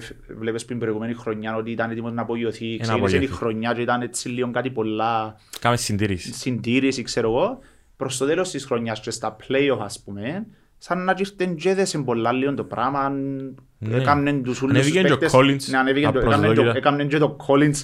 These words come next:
Speaker 2: Καλύτερο.
Speaker 1: καλύτερο. Ε, σαν να και είπε, «Ε, να σε κανονίσω εγώ, ας πούμε, να πιάσεις το συμβόλαιο που
Speaker 2: Ναι,
Speaker 1: θέλεις
Speaker 2: ναι, ναι.
Speaker 1: τελικά», το,
Speaker 2: <laughs>
Speaker 1: το, το,
Speaker 2: Άσε
Speaker 1: έτσι
Speaker 2: το πάνω
Speaker 1: φάνηκε,
Speaker 2: μου.
Speaker 1: έτσι
Speaker 2: Ναι, ναι.
Speaker 1: φάνηκε,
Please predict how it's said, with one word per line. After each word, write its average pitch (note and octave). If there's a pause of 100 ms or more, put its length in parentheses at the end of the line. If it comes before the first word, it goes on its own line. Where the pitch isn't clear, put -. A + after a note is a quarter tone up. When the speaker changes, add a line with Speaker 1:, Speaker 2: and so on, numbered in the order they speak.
(220)
Speaker 2:
Καλύτερο. A#2+
Speaker 1:
καλύτερο. C3+
Ε, C3+
σαν D3+
να E3
και D3
είπε, D3+
«Ε, D3+
να D3+
σε D#3+
κανονίσω C#3+
εγώ, C#3+
ας C#3
πούμε, A#2+
να A#2
πιάσεις A#2
το B2
συμβόλαιο A#2
που A2+
Speaker 2:
Ναι, G#2+
Speaker 1:
θέλεις A2+
Speaker 2:
ναι, A2
ναι. G#2+
Speaker 1:
τελικά», A#2
το, A#2
Speaker 2:
<laughs> C3 (280)
Speaker 1:
το, C3+ (120)
το, C3
Speaker 2:
Άσε B2
Speaker 1:
έτσι B2+
Speaker 2:
το G#2
πάνω B2
Speaker 1:
φάνηκε, G2+
Speaker 2:
μου. G2
Speaker 1:
έτσι A2+
Speaker 2:
Ναι, A2
ναι. G#2+
Speaker 1:
φάνηκε, G#2+